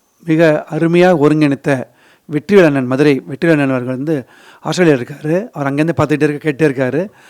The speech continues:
அவருக்கு மனதார நன்றிகள். இந்த நிகழ்ச்சிக்கு வந்து மிகவும் உறுதுணையாக இருந்த ஆசாத், அருமை சகோதரர் ஆசாத் அவர்கள் ஷீல்டு அடிக்கிறது, இந்த விளக்கோட பேனர், சிற்றுண்டி, தேநீர் எல்லாம் செஞ்சு கொடுத்து அவங்களுக்கும் மனதார நன்றிகள் பல.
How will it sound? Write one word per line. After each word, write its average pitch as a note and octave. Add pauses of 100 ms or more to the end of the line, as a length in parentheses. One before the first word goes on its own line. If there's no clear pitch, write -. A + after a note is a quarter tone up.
(120)
அவருக்கு D#3
மனதார C#3
நன்றிகள். C3 (600)
இந்த D#3
நிகழ்ச்சிக்கு F3+
வந்து G3
மிகவும் E3
உறுதுணையாக F3
இருந்த C3
ஆசாத், D#3 (120)
அருமை D#3+
சகோதரர் C#3
ஆசாத் C#3
அவர்கள் C3+ (260)
ஷீல்டு D#3+
அடிக்கிறது, C3+ (240)
இந்த C3+
விளக்கோட C#3+
பேனர், C#3 (320)
சிற்றுண்டி, D3+
தேநீர் D#3
எல்லாம் C#3+
செஞ்சு C3+
கொடுத்து B2+
அவங்களுக்கும் C#3
மனதார C3
நன்றிகள் B2+
பல. C#3